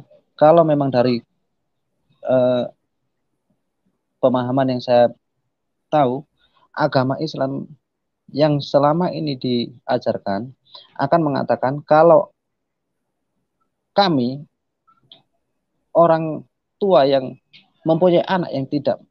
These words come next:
mau sholat saja, itu akan membebani kita. Apa-, apalagi yang kafir bisa menyeret. Jadi mending dinyatakan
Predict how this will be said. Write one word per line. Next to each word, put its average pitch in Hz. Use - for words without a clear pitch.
mau 170
sholat 117
saja, 117
itu 147
akan 151
membebani 127
kita. 104
Apa-, 143
apalagi 127
yang 151
kafir 147
bisa 131
menyeret. 127
Jadi 185
mending 170
dinyatakan 147